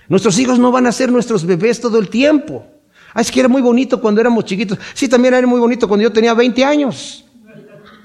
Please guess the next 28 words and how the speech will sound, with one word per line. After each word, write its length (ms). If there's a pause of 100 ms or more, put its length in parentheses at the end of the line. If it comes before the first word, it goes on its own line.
(2250)
Pero 380 (1400)
eso 160
es 60
lo 120
que 160
es. 320 (1600)
"Se 200
unirá 320
a 40
su 160
mujer". 380
El 100
matrimonio 540
es 160
una 120
institución 500
establecida 580
por 140
Dios 240
y 80
no 140
por 140
el 140
hombre. 380
Es 160
una 160
unión 320
indisoluble 720